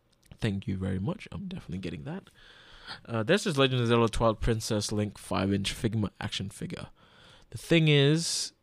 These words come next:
it's not deliver-, I can't, it doesn't deliver it. Uh, it doesn't deliver to me,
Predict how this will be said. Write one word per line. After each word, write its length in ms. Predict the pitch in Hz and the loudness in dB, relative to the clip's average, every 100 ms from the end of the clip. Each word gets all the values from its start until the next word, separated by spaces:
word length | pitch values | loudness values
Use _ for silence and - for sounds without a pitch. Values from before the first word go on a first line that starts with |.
| _ | _
it's 920 | 113 107 - - - - - - - - _ | 2 2 0 -6 -4 -4 -6 -8 -12 -16 _
not 380 | 104 104 113 78 | -6 -2 -2 0
deliver-, 360 | 117 113 117 - _ _ _ - | 2 4 4 0 _ _ _ -4
I 100 | 98 | -4
can't, 400 | - 95 - - _ - | -2 -4 -4 -6 _ -10
it 80 | |
doesn't 240 | 113 113 120 | -4 -2 -2
deliver 420 | 120 131 135 147 | 0 0 0 0
it. 120 | 156 - _ _ _ _ _ _ _ _ - | 0 -4 _ _ _ _ _ _ _ _ -4
Uh, 220 | 110 107 | 0 0
it 80 | 110 | 2
doesn't 240 | 127 131 | 2 2
deliver 500 | 117 120 135 147 147 - - | 4 4 4 2 2 -2 -6
to 240 | - 160 | 0 2
me, 320 | 160 156 165 | 2 2 -2